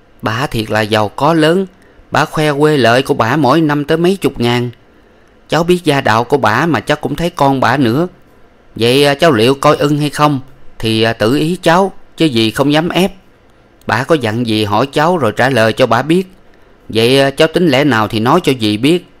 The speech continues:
đặng dì trả lời cho bả." "Dì liệu sao thì dì liệu, chứ cháu có biết đâu."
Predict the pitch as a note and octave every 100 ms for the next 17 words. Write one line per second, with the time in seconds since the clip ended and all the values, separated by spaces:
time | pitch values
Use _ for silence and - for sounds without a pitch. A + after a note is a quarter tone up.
0 | - A2+ A#2 A2+ A2+ C3 C3 A#2+ A#2+ C3+
1 | G2+ A2+ F3 F3+ - - _ _ _ _
2 | - _ _ _ _ _ _ _ _ -
3 | E3+ D3+ C#3+ C#3 D3 E3+ D#3 D#3+ D#3+ D3
4 | B2+ C3 B2 B2 C#3+ D3+ - - _ _
5 | - F#3+ F#3+ F#3 G3 F#3+ G3+ G#3 E3+ E3
6 | E3